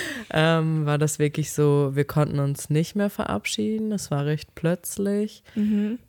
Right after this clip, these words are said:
Speaker 1: Und bei der anderen Oma war es wirklich so, dass wir sie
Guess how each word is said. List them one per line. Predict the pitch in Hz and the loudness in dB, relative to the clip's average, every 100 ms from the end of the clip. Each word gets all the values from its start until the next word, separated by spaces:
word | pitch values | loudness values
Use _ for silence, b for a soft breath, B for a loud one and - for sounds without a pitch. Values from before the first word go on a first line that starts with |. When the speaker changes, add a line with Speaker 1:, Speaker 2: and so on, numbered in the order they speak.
| _ | _
Speaker 1:
Und | 160 160 160 160 - | 4 4 4 2 0
bei | 151 143 | 2 4
der | 143 139 | 4 2
anderen | - 147 156 156 | 2 2 2 2
Oma | 160 156 147 | 2 2 2
war | 147 | 0
es | - | 0
wirklich | 151 147 143 | -2 -2 -4
so, | - 139 | -2 -2
dass | 135 135 - | 0 -4 -2
wir | 143 139 | 0 0
sie | 139 135 135 135 | 0 0 0 -2